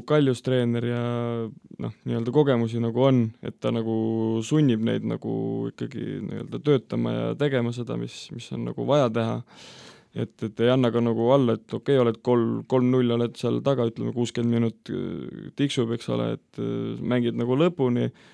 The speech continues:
lööd ühe tagasi, lööd teise tagasi, siis võib-olla tuleb veel sul mingisugune corner või, või, või, äh, karistuslöök ja sealt saad nagu, võib-olla saad viigi kätte Levadia vastu või Flora või ükskõik nagu kelle vastu, et see on nagu, ma usun, et nende jaoks on nagu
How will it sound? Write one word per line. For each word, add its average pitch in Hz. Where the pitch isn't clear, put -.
lööd 123
ühe 135
tagasi, 120
lööd 120
teise 139
tagasi, 120
siis 120
võib-olla 120
tuleb 131
veel 139
sul 123
mingisugune 123
corner 131
või, 123
või, 120
või, 120
äh, 120
karistuslöök 120
ja 113
sealt 120
saad 117
nagu, 120
võib-olla 117
saad 127
viigi 135
kätte 156
Levadia 117
vastu 113
või 110
Flora 120
või 117
ükskõik 135
nagu 107
kelle 120
vastu, 113
et -
see 120
on 117
nagu, 117
ma 123
usun, 120
et 104
nende 135
jaoks 117
on 120
nagu 117